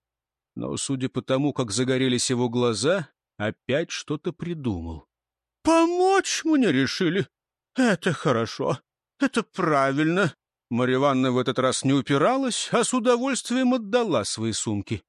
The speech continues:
"А на пустыре чего третесь? Неужто уроков не задали и в тепле не сидится?" "Да, мы тут новые улики нашли", пояснил Никита. "Очень загадочные". "В музее?" удивилась Марья Ивановна.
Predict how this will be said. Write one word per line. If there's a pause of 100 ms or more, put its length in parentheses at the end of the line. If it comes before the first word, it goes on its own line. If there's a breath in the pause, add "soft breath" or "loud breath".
(460)
"А
на
пустыре
чего
третесь? (320)
Неужто
уроков
не
задали
и
в
тепле
не
сидится?" (640)
"Да,
мы
тут
новые
улики
нашли",
пояснил
Никита. (220)
"Очень
загадочные". (720)
"В
музее?" (300)
удивилась
Марья
Ивановна.